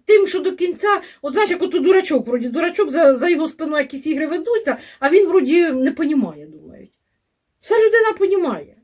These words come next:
все хорошо понімає. Да, емоції він старається, король кубків і рицар кубків, емоції старається людина держати в собі, не розпльоскувати їх туди-сюди,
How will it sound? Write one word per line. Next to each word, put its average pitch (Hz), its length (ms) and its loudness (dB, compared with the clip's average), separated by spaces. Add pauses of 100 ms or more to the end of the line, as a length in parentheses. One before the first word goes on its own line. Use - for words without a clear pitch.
все 339 160 -6
хорошо 392 380 0
понімає. 190 580 -4 (420)
Да, 269 360 2
емоції 330 460 0
він 285 140 -4
старається, 285 520 -2
король 285 320 -2
кубків 269 460 -4 (200)
і 233 100 0
рицар 285 400 2
кубків, 254 420 -4
емоції 330 540 0
старається 320 460 -2
людина 311 400 0
держати 302 440 -2
в 277 40 -10
собі, 240 480 -4 (340)
не 320 120 4
розпльоскувати 247 920 2
їх 403 300 4
туди-сюди, 277 760 2